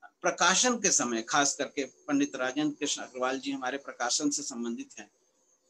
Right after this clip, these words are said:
कैसे विषयों पर, अ, हमारे विद्यार्थी या हम, अ, लेखन कार्य करें जिससे प्रकाशन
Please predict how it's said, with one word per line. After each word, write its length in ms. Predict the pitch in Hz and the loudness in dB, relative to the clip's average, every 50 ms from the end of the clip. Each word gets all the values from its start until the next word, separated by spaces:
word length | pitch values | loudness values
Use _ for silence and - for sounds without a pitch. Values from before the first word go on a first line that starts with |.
| _ _ _ - - - _ - | _ _ _ -20 -20 -14 _ 4
कैसे 400 | 208 214 214 208 - - 247 240 | 4 6 6 6 6 6 4 4
विषयों 460 | 226 202 180 - - 202 214 214 208 | 4 4 4 4 4 4 2 0 0
पर, 500 | 202 - 208 202 202 196 196 208 - - - - - | 2 4 6 6 6 4 2 -2 -4 -6 -10 -10 -4
अ, 80 | 151 156 | -2 0
हमारे 460 | 147 147 151 151 151 156 165 175 175 | 2 2 2 2 2 4 4 4 2
विद्यार्थी 680 | 156 151 135 - 147 143 139 143 143 - 175 175 165 160 | 0 -2 0 0 2 2 2 0 -2 -2 0 2 4 4
या 100 | 151 143 | 4 2
हम, 440 | 131 139 151 160 165 160 165 175 - _ _ _ _ - | 2 2 2 2 2 0 -2 -4 -8 _ _ _ _ -6
अ, 280 | 139 139 135 135 131 127 113 | -4 -2 -2 0 -2 -2 -2
लेखन 420 | 135 135 135 135 - - 175 175 160 | -2 0 0 0 0 2 2 2 2
कार्य 340 | - 147 143 151 156 151 147 | 4 4 4 4 4 2 0
करें 480 | - 139 131 139 143 151 160 151 - | -2 -2 0 0 2 0 0 -2 -4
जिससे 340 | 156 165 160 - - 226 214 | -2 2 2 4 4 4 2
प्रकाशन 720 | 202 - - 151 - - 135 139 143 - - 208 220 214 | 0 0 -4 -4 -2 0 0 2 2 2 0 0 0 -2